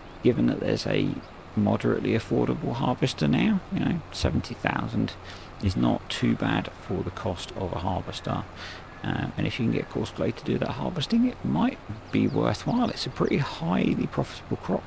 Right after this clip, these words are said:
I believe. Um, it usually was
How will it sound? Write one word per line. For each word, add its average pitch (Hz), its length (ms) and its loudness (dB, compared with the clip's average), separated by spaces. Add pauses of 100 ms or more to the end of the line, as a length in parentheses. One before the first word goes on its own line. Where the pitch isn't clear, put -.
I - 100 0
believe. 95 600 0 (920)
Um, - 440 -2 (180)
it - 100 0
usually - 340 2
was 98 340 0